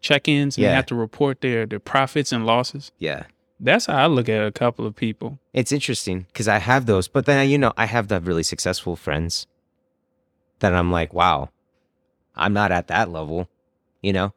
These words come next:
Speaker 1: You can learn something from
Speaker 2: I, yeah, I
Speaker 1: everybody.
Speaker 2: could le-, yeah, you can
Speaker 1: Mm-hmm.
Speaker 2: learn something from, yeah, and that's what I, and that's what I take too, is that it's like, where, so then where, you know, I guess that's more of a personal thing. So then where do you see yourself in that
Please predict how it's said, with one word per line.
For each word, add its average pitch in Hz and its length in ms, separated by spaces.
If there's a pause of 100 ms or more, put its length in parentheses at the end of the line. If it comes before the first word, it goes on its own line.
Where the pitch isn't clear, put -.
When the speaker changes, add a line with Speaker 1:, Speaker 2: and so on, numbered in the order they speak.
(160)
Speaker 1:
You 254 120
can 220 100
learn 123 220
something 120 320
from - 100
Speaker 2:
I, 110 140
yeah, 113 200
I 104 60
Speaker 1:
everybody. 117 80
Speaker 2:
could 123 100
le-, 110 100
yeah, 85 280 (180)
you 117 120
can 123 100
Speaker 1:
Mm-hmm. 117 40
Speaker 2:
learn 110 120
something 104 260
from, - 180
yeah, 104 140
and 98 100
that's 107 160
what 104 80
I, 95 140 (140)
and 95 120
that's 95 200
what 98 80
I 92 80
take - 260
too, 85 240
is 80 100
that 87 220 (300)
it's 107 160
like, 110 140
where, 113 280
so - 160
then 104 180
where, 104 140
you 101 200
know, 80 260
I 107 100
guess 104 180
that's 107 200
more 98 140
of 82 80
a 82 60
personal 92 320
thing. 78 160
So - 160
then 78 160
where 87 120
do 87 60
you 82 120
see 101 200
yourself 90 640
in 85 140
that 82 220